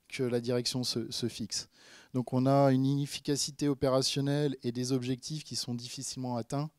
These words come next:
On a une perte de revenus aussi, parce que perte d'efficacité, c'est aussi per-, une perte de revenus. Et,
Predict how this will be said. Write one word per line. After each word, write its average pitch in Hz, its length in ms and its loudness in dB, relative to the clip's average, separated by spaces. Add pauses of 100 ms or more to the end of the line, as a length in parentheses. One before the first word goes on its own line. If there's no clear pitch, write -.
(640)
On 135 160 4
a 143 40 8
une 143 140 4
perte 160 240 6
de 151 80 6
revenus 151 400 4
aussi, 143 400 0
parce 120 180 -6
que - 100 -10
perte 127 220 -6
d'efficacité, 127 760 -6
c'est - 120 -2
aussi 120 220 -4
per-, 135 180 -6
une 117 220 -6
perte 127 220 -4
de 127 80 0
revenus. 127 400 -2 (800)
Et, 143 320 6